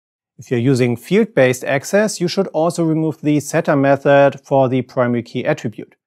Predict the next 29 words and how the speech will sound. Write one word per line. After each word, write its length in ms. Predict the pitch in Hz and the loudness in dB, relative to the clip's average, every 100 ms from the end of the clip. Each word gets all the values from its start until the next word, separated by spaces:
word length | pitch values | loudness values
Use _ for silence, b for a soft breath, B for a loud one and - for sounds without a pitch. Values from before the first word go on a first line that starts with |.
| _ _ _ | _ _ _
This 300 | - 127 147 | -2 2 2
prevents 460 | - 143 139 196 202 | 0 0 2 2 0
you 80 | 139 | -2
from 320 | - 131 123 | 0 -2 -2
accidentally 720 | 151 160 - 139 170 175 143 | -6 -6 -4 -2 0 0 -2
setting 380 | 131 - 143 139 | -2 -2 -2 0
that 160 | 131 131 | 0 0
attribute 600 | 135 - 139 165 190 - | -2 -6 -4 0 0 -2
in 180 | - 156 | -6 -4
the 80 | 135 | -6
future. 440 | - 143 - - _ _ _ _ _ _ _ _ | -6 -6 -6 -18 _ _ _ _ _ _ _ _
The 160 | 156 165 | 2 2
second 340 | - 247 262 | 2 0 0
scenario 400 | - 185 170 170 | -2 0 2 0
happens 420 | 123 151 151 202 | 2 0 0 -4
when 140 | 170 165 | -2 -2
you 80 | 160 | 0
call 260 | 165 165 | 0 0
the 140 | 151 151 | 0 -2
persist 440 | - 143 214 - | -4 -4 -4 -4
method 380 | 147 143 180 170 | -2 0 0 -2
of 220 | 160 143 | -2 -4
the 180 | 151 147 | -4 -4
entity 340 | 160 151 143 135 | -4 -6 -6 -4
manager 540 | 139 147 135 143 156 | -2 -2 -2 -4 -4
with 240 | 180 151 156 | -6 -8 -6
a 60 | |
detached 480 | 131 170 - 151 - | -6 -6 -4 -8 -8
entity. 460 | - 175 127 - | -6 -6 -6 -14